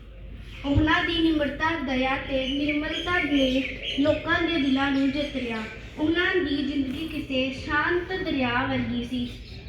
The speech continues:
ਗਹਿਰੀ, ਨਿਰਵਿਕਾਰ ਪਰ ਆਤਮਿਕ ਚਮਕ ਨਾਲ ਭਰੀ ਹੋਈ।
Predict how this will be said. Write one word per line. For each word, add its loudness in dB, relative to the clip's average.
ਗਹਿਰੀ, 6
ਨਿਰਵਿਕਾਰ 0
ਪਰ 2
ਆਤਮਿਕ 0
ਚਮਕ -4
ਨਾਲ 0
ਭਰੀ 2
ਹੋਈ। 2